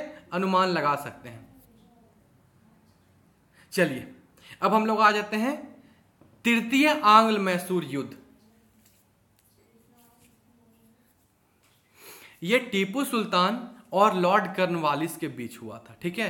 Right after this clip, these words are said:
फिर से मैं बता रहा हूँ, देखिए, लॉर्ड कॉर्नवालिस उस समय के गवर्नर जनरल थे, ये खुद युद्ध के लिए नहीं आते थे, सेनापति भेजते थे, ठीक है।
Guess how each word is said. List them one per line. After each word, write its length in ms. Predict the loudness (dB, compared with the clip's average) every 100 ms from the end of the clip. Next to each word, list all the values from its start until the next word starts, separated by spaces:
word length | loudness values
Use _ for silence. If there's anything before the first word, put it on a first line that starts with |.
| -8 -16 -4
फिर 100 | -2
से 140 | -2 -2
मैं 120 | -2
बता 240 | 0 2
रहा 100 | 2
हूँ, 80 | 2
देखिए, 240 | -2 -2 -4
लॉर्ड 340 | 0 2 2 0
कॉर्नवालिस 560 | -2 0 0 0 -2 -8
उस 200 | -12 -8
समय 240 | -6 -6
के 140 | -6 -6
गवर्नर 420 | -4 -2 0 0
जनरल 320 | 0 -2 -2
थे, 140 | -4 -12 -16 -8 -6
ये 80 | -6
खुद 240 | -4 -4 -2
युद्ध 260 | -2 -4 -2
के 120 | -2
लिए 160 | 0 -2
नहीं 200 | 0 0
आते 240 | 0 -4
थे, 180 | -6 -10 -12 -10
सेनापति 500 | -4 -2 -2 -4 -6
भेजते 360 | -4 -4 -6 -12
थे, 120 | -10
ठीक 240 | -10 -6
है। 80 | -6